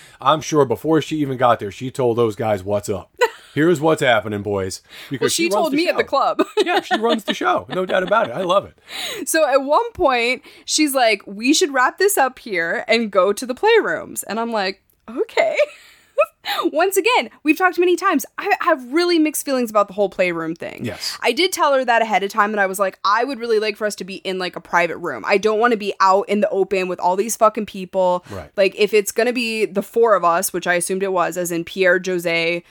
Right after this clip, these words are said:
Speaker 2: Carolina, and myself, I want it to be just the four of us.
Speaker 1: Right.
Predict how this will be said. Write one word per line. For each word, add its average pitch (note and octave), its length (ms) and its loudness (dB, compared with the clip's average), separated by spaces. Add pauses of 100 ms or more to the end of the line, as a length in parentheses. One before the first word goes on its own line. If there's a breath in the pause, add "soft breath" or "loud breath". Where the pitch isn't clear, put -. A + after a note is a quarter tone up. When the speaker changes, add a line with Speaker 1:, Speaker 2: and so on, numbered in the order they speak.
(180 soft breath)
Speaker 2:
Carolina, F#3 440 2
and F3+ 140 -2
myself, F#3+ 400 -2
I F3+ 120 2
want F3+ 160 0
it F3 80 -6
to F3 80 -8
be E3+ 100 -8
just D#3 220 -6
the D3+ 80 -10
four - 240 -8
of - 80 -12
us. - 180 -10
Speaker 1:
Right. A2 160 0